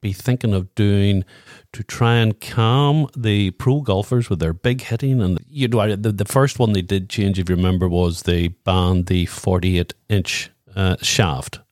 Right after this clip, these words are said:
uh, to a maximum forty-six inches, which peed off Phil, I think probably one of the most. Uh, but, uh, just the, f-, the latest update on bifurcation now is that the R N A and the U S G A have proposed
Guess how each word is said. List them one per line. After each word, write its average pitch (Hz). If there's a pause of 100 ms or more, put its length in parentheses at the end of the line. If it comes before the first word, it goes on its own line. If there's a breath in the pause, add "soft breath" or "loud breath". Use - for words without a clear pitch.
(160)
uh, 85
to 80
a 82
maximum 87
forty-six 80
inches, 101 (260 loud breath)
which - (120)
peed 170
off 120
Phil, 139 (120)
I 156
think 147
probably 147
one 120
of 107
the 95
most. 139 (140)
Uh, 135
but, - (160)
uh, 160
just 208
the, 151
f-, -
the 131
latest 175
update 143
on 117
bifurcation 117
now 101
is 104
that 98
the 104
R 147
N 147
A 101
and 98
the 95
U 135
S 110
G 107
A 95
have 101 (160)
proposed 139